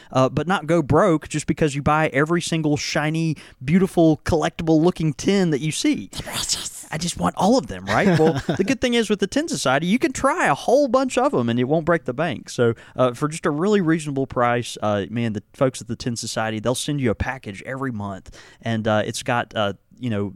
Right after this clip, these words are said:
Speaker 1: several different tobaccos in there that you can try. Each, each sample size is, uh, good enough for, uh, about three bowls of pipe tobacco. Um, and you're gonna get just a, a really nice, uh, sampling of, uh, you know, some of the greatest, most respectable,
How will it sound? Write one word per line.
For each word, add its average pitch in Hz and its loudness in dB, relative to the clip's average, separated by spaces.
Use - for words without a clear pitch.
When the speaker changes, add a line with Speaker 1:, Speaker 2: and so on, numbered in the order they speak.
Speaker 1:
several 160 0
different 147 -4
tobaccos 135 -2
in 127 -4
there 120 -2
that 113 -6
you 104 -10
can 101 -12
try. 117 -6
Each, - -4
each 185 -2
sample 180 -2
size 151 -2
is, 110 -8
uh, 107 -4
good 127 0
enough 117 -2
for, 101 -6
uh, 110 -2
about 175 -2
three 196 0
bowls 131 2
of 98 -6
pipe 117 -6
tobacco. 113 -2
Um, 117 -2
and 139 -2
you're 170 0
gonna 180 2
get 151 -2
just 135 -8
a, 113 0
a 117 -2
really 156 2
nice, 127 0
uh, 107 -2
sampling 117 -4
of, 98 -6
uh, 101 -4
you 113 -8
know, 107 -4
some 127 -4
of 117 -2
the 107 -2
greatest, 110 -2
most 104 -6
respectable, 107 -2